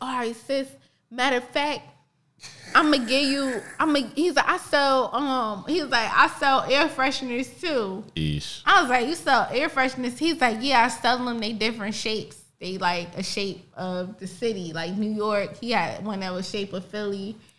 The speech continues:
Speaker 1: He ain't had no New Jersey ones, but I was, he was like, "Which one you want, New York or Philly?" I was like, "Well, since we live in Trenton, I guess I'ma get a, <laughs> I guess I'ma get one that say Philly." So he gave me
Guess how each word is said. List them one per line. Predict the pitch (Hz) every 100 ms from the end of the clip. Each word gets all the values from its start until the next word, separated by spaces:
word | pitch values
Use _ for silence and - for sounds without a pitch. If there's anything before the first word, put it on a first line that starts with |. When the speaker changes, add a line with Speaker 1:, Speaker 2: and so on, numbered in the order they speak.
| _ -
Speaker 1:
He | 233
ain't | 247
had | 262 262
no | 240
New | 233 214
Jersey | 180 214 220 196 180
ones, | 180 165 202 -
but | 202 208 175 -
I | -
was, | 226 226
he | 311
was | 247
like, | 220
"Which | 226 277 269
one | 240
you | 240
want, | 220 180
New | 202 220
York | 247 254
or | 214
Philly?" | 214 240 214 196 196 - _ _ _
I | 220
was | 220
like, | 196
"Well, | 196 214
since | 214 233 233
we | 220
live | 220 202
in | 185
Trenton, | 196 233 196 180 175 190 - _ -
I | 185
guess | 196 214 214
I'ma | 196 190
get | 196 185 175
a, | - - -
<laughs> | -
I | 330 320 320 262 -
guess | 285 302 294
I'ma | 294 294 262
get | 254 269 247
one | 240 220
that | 262
say | - 226 226
Philly." | 220 233 220 - - - _ _ _ _ _ _ _ -
So | 240
he | 269 247
gave | 240 240
me | 240 220 208 -